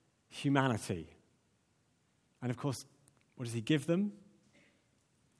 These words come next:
He gives them breath. And it is God's creative power, his sheer, uh, ability to do that, that Jeremiah is pointing to. And if you like,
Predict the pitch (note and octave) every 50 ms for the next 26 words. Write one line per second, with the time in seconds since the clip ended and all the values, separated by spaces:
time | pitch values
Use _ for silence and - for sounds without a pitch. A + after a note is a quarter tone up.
0 | _ _ - - - G#2 - - G2+ F2+ - B2+ B2+ A2 G2 - - - - -
1 | - - _ _ _ _ _ _ _ _ _ _ _ _ _ _ _ _ _ _
2 | _ _ _ _ _ _ _ _ _ _ _ _ _ _ - - C#3 C#3 D3+ D3
3 | D3 D3 B2+ - - F3 F3+ G3 G3+ E3 - - - - - F3 F#3 F#3 F3+ F#3
4 | G3 F#3+ - F#3 E3 E3 - - E3+ F3 F3 E3 C#3 A2+ A2+ D3+ C#3+ - - -
5 | - - F3 F#3 G3 G#3 G#3+ G#3 G3+ G3 E3 - - - - - - - - D3
6 | C#3+ - C#3+ B2 A#2 D#3+ F3+ F#3+ D#3+ - - C#3 C3 - C#3 B2 - D#3+ E3 D3
7 | A#2 G2+ F2 - - - - - - - - - - _ _ _ _ _ _ _
8 | _ - D#3 D3 - - D#3 D3 C#3+ C#3 C3 B2+ B2 B2 B2 C3+ C3+ A#2+ - -
9 | - - D#3 D3 C3+ - - A2+ G#2+ F#2+ - - G#2+ F#2 F2 F2 - - - -
10 | - - - - D#3+ D#3 D#3+ - - - - - - - - C#3+ - E3+ D#3+ F#3
11 | A3+ G#3+ D#3 C3 - -